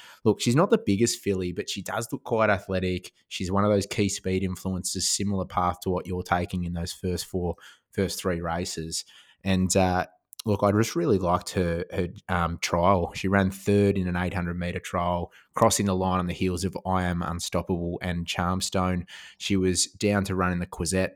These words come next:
last week. Uh, Lobs here, which looks much easier. So, um, she'll get every chance if she's good enough. So, uh, Eye for Media at ten bucks. And then I just wanna see what the track's doing as well, Salts,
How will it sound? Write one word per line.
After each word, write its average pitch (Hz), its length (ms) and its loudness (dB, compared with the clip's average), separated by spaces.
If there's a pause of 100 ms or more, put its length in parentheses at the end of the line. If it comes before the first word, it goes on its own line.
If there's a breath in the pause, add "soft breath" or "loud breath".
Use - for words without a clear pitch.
(140)
last 85 380 -2
week. 92 340 0 (420 soft breath)
Uh, 85 160 -2
Lobs 95 360 2
here, 90 220 0
which - 220 -6
looks 92 220 -6
much 87 260 -4
easier. 90 440 -2
So, 92 360 2 (320 loud breath)
um, 95 200 2
she'll 98 160 0
get 110 140 6
every 95 200 8
chance 104 580 0
if 90 280 0
she's - 180 -4
good 101 180 0
enough. 101 340 0
So, 92 520 2 (160)
uh, 90 320 -2
Eye 101 160 4
for - 140 -10
Media 90 560 0 (360 soft breath)
at 87 300 -8
ten 92 240 -2
bucks. 95 460 2
And 110 180 0 (380 soft breath)
then 123 120 6
I 190 60 4
just 226 160 4
wanna 226 160 2
see 143 160 8
what 120 180 6
the 95 60 -8
track's - 400 2
doing 95 480 2
as 92 220 0
well, 92 280 2
Salts, - 540 2